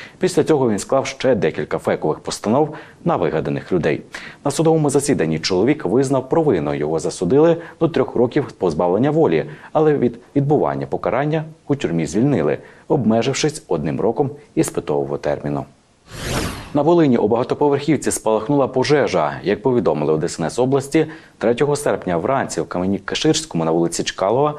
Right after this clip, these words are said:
рятувальники евакуювали шістнадцять людей. Під час пожежі в п'ятиповерхівці рятувальники прибули до місця події близько десятої години ранку. З'ясувалося, що вогонь виник на балконі на третьому поверсі. Полум'я охопило матрац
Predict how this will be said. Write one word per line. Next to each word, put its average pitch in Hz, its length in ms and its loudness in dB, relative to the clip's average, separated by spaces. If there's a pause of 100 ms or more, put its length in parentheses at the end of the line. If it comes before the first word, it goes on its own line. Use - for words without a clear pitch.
(520)
рятувальники 123 580 0
евакуювали 107 560 0
шістнадцять 123 580 -2
людей. 95 340 2
Під 82 200 -6
час 85 180 -4
пожежі 117 420 -2
в - 20 -8
п'ятиповерхівці 87 920 0 (360)
рятувальники 101 600 0
прибули 90 340 2
до 87 100 0
місця 85 300 -2
події 139 420 2 (240)
близько 131 280 0
десятої 107 400 0
години 92 320 -2
ранку. 110 400 -2
З'ясувалося, 76 720 -2
що - 200 -6
вогонь 104 320 0
виник 135 360 0 (280)
на 85 100 0
балконі 123 480 0
на 76 120 -2
третьому 82 360 -4
поверсі. 107 560 0 (260)
Полум'я 80 420 2
охопило 90 420 -2
матрац 95 500 -4